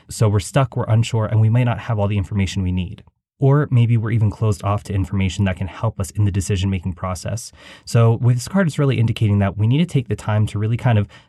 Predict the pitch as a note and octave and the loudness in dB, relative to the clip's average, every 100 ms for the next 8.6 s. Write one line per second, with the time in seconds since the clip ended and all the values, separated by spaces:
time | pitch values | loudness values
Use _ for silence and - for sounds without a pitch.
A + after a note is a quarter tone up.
0 | - C#3+ D#3+ D#3+ C3+ C3 A#2+ G#2 - G2+ | -2 2 2 2 0 0 0 0 0 0
1 | G#2+ G2+ - G#2 G#2+ A#2 G2+ G2+ G2+ G#2 | 0 0 0 0 2 2 0 0 0 0
2 | G2 - G#2 G#2 - F#2+ F2 F2+ F2+ - | -2 0 2 2 0 -2 -2 -4 -8 -12
3 | - _ _ _ _ - F3+ F#3 F3 D3 | -12 _ _ _ _ -4 2 4 4 4
4 | D3+ D3 C#3 A#2+ - A#2+ B2 - G#2+ G2 | 4 4 4 2 2 0 0 -2 0 2
5 | G2+ G#2+ - G#2+ B2+ D#3 - C#3 B2 A2 | 2 0 0 0 0 0 -2 0 2 0
6 | F#2 G#2+ G#2 G#2 G2 F#2+ E2+ F#2 E2 - | 0 0 0 0 0 -2 -2 -6 -8 -14
7 | - - _ _ _ - - B2+ C3 D3+ | -16 -18 _ _ _ -4 2 2 2 0
8 | - - F#3 G3 C#3+ | 0 0 0 0 -2